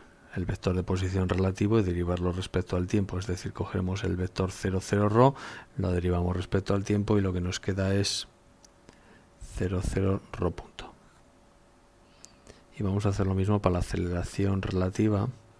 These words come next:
del punto P, expresada en dos.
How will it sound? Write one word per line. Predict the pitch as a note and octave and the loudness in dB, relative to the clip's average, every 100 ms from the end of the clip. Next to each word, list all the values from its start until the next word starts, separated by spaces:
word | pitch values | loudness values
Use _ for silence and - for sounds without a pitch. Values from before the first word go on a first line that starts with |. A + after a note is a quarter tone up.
| - - - - - - - | -20 -20 -20 -20 -20 -20 -8
del | G2 | -6
punto | F#2 - F#2+ G2 | -6 -6 -6 -6
P, | - G#2 B2 - - - - - - - - - - | -2 0 -2 -6 -16 -20 -20 -20 -20 -20 -20 -20 -18
expresada | - - G2+ - E2+ | -16 -10 -8 -6 -4
en | E2+ | -2
dos. | F2+ G#2+ - - | 2 2 2 -2